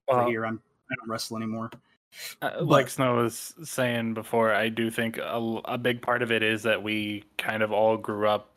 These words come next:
Speaker 1: watching wrestling and doing it, so we know, like, even with W W E stuff, I can look at it and call a match, and I haven't cared about wrestling in years.
Speaker 2: I, I do feel like I can talk about it on some level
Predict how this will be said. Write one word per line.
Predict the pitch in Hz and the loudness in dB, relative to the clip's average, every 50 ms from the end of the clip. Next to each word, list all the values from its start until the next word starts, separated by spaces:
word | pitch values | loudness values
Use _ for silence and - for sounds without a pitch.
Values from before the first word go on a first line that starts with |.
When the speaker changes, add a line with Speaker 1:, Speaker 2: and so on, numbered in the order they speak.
| _ - | _ -16
Speaker 1:
watching | 101 101 101 101 101 104 - - 110 101 101 101 101 101 | -8 -2 0 2 2 2 0 -2 -4 -4 -4 -6 -6 -2
wrestling | 104 107 104 - - 107 104 104 101 104 | -2 -2 -2 0 -2 -2 0 0 -2 -2
and | 104 101 101 101 98 98 98 | -4 -4 -4 -6 -8 -6 2
doing | - 160 175 160 127 113 | 4 6 6 6 6 4
it, | 107 110 110 - - - | 2 2 0 0 -4 -6
so | - 120 113 107 104 | -2 0 2 2 2
we | 101 104 107 104 104 | 0 -4 -4 -4 -4
know, | 104 104 110 113 113 113 113 107 | -2 0 2 4 6 6 6 4
like, | 104 104 104 104 104 - - - - - - _ - - - - - _ _ _ - 80 | 2 2 2 0 0 -2 -6 -14 -20 -20 -20 _ -20 -20 -20 -20 -20 _ _ _ -10 -10
even | - 85 107 160 160 151 147 139 | -8 -6 -2 -2 0 2 2 2
with | 135 131 120 - | 2 2 2 4
W | 139 127 127 120 | 4 4 4 4
W | 117 113 113 113 | 2 2 2 0
E | 113 | 0
stuff, | 113 113 104 - | 0 0 0 0
I | 107 107 | 0 -2
can | - 113 110 | -2 0 0
look | 110 107 | 0 0
at | 113 104 101 101 | 2 2 2 2
it | 98 | 0
and | 104 104 101 | -2 -4 -6
call | - - 110 107 104 101 | -2 0 0 2 2 0
a | |
match, | 104 104 107 - 104 - | 0 6 6 6 6 6
and | - - 101 | 2 0 2
I | 107 117 117 107 107 104 - | 2 0 0 -2 -4 -8 -10
haven't | 110 - 117 107 101 98 98 | -6 -4 -4 -4 -4 -6 -8
cared | - 113 110 107 | -6 -6 -4 -2
about | 104 101 101 98 | -2 -2 -2 0
wrestling | 104 110 107 - 110 101 98 95 | 0 -2 -2 -2 -4 -6 -6 -8
in | 92 90 92 | -10 -10 -10
years. | 95 104 117 123 113 98 - - - - - - _ _ _ _ _ _ _ _ | -6 -4 -2 -2 -2 -4 -6 -10 -16 -18 -20 -20 _ _ _ _ _ _ _ _
Speaker 2:
I, | 117 131 135 131 - | -6 -6 -4 -2 -2
I | 156 | -2
do | 151 131 135 196 202 | -2 0 0 -2 -2
feel | 196 - 185 165 | 0 0 0 0
like | 156 139 131 | 0 0 -2
I | 147 127 | -4 -4
can | 131 131 120 | -4 -4 -4
talk | - 139 127 123 131 | -2 -2 -2 -2 -2
about | 127 131 120 | -4 -4 -4
it | 123 123 | -4 -4
on | 107 110 110 | -6 -6 -6
some | - - - 110 113 113 | -6 -6 -6 -6 -6 -4
level | 117 117 117 117 120 117 123 | -4 -4 -4 -4 -6 -8 -8